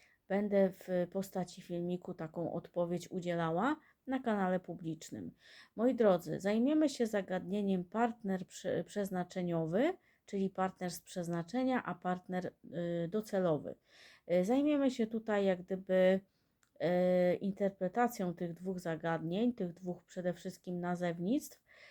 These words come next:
dlatego że często pytacie, jakie są różnice i jak rozumieć jeden i drugi, y, i drugi tutaj, y, jak gdyby, y, i drugie, jedno i drugie słowo.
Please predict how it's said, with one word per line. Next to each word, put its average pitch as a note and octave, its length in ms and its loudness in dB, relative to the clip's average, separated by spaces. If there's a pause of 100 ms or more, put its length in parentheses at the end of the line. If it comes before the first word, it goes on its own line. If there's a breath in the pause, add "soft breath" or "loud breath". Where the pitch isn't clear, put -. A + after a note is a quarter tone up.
(160 loud breath)
dlatego A#3 500 2
że G#3 220 4
często A3+ 380 -2
pytacie, G3 480 -4
jakie F#3 260 -4
są F3 220 -4
różnice F3 520 -4
i F3+ 120 -4
jak F3 240 -2
rozumieć F3 520 -2
jeden F3 320 -2
i - 160 -8
drugi, E3+ 460 -6 (440 soft breath)
y, F3 960 2
i G3 140 -2
drugi F#3 460 -2
tutaj, F3 640 -2
y, F3 880 2
jak E3 160 -4
gdyby, E3+ 720 0 (800)
y, E3+ 880 2 (260)
i A#3 120 -2
drugie, A#3+ 280 6
jedno B3 320 8
i A3+ 60 6
drugie G#3 260 2
słowo. D3 420 0